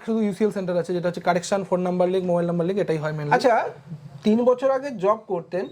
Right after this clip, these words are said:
Speaker 1: হ্যাঁ।
Speaker 2: সিএসসি আইডি তখন নিশ্চয়ই ছিল না?
Speaker 1: না, না, না, জবে আমি ইয়ে করেছি।
Speaker 2: আচ্ছা, তারপরে সিএসসি আইডি
Speaker 1: হ্যাঁ,
Speaker 2: দিলেন?
Speaker 1: সিএসসি আইডি নিয়েছি।
Speaker 2: আচ্ছা,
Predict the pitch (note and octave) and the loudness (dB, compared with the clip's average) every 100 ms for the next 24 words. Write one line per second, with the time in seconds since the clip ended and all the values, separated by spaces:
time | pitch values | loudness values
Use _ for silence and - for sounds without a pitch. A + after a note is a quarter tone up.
0 | - D3+ F3+ A3 - C4+ A#3+ A#3+ B3 A#3+ | -10 -4 -2 -4 0 0 0 0 -2 0
1 | A3+ G#3+ - C4+ G#3+ A#3+ A3+ G3+ D#3+ C#3+ | -2 -4 -4 -6 -2 -2 2 2 2 -4
2 | C3+ D#3+ E3+ D#3+ G3 F#3+ G3+ G#3 G#3 - | -10 -10 -2 0 2 2 0 -2 -6 -20
3 | - F3+ F#3+ G3+ G#3 B3 C4+ - - F#3+ | -2 0 2 0 0 -2 -2 -8 2 2
4 | F#3+ B3 C#4+ A#3+ A3+ A3 G#3+ F#3 E3+ C#3 | 4 2 2 -4 -4 0 0 0 0 0
5 | B2 C#3 C3+ C3 C3+ C#3 D3 - - | -2 -6 -6 -8 -6 -8 -10 -12 -14